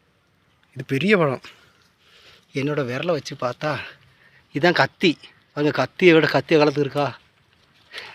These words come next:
விரலு? <laughs> பெரிய பழம், நிறைய பழம் படுத்திருக்கு. இன்னைக்கு இதை வந்து பிடுங்கிறதுக்காக தான் வந்திருக்கோம். பிளேட் காணிச்சு, இந்த பிளேட்டில் வந்து பிடுங்கி கொண்டு வரலான்ட்டு முடிவு பண்ணியிருக்கோம். இந்த பக்கம் பழம், இந்த மேலே கொஞ்சம் கிடக்கு.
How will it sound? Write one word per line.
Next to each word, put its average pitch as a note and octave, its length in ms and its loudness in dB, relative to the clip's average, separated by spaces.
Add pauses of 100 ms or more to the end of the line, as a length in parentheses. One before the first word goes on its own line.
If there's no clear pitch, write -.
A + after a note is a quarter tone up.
விரலு? C3+ 280 -4 (1000)
<laughs> E3 220 0 (720)
பெரிய C3+ 220 -4
பழம், A#2+ 240 -8
நிறைய E3+ 240 4
பழம் E3+ 180 -2
படுத்திருக்கு. D3+ 380 -4
இன்னைக்கு D3 200 -4
இதை C#3+ 120 -2
வந்து D3+ 180 -4 (760)
பிடுங்கிறதுக்காக C#3+ 420 0
தான் C3 120 -2
வந்திருக்கோம். B2 320 -8
பிளேட் E3 180 0
காணிச்சு, E3+ 220 -2 (1300)
இந்த C3 100 -6 (100)
பிளேட்டில் D3+ 400 2
வந்து C#3 200 -2 (420)
பிடுங்கி B2+ 260 -4
கொண்டு B2 200 -4
வரலான்ட்டு A#2+ 300 -4
முடிவு A#2 160 -4
பண்ணியிருக்கோம். A#2 380 -10 (1900)
இந்த D3 180 -6
பக்கம் C#3+ 280 -6 (640)
பழம், B2+ 320 -4
இந்த C#3 200 -2
மேலே C#3 240 -4
கொஞ்சம் B2+ 180 -8
கிடக்கு. A#2 240 -14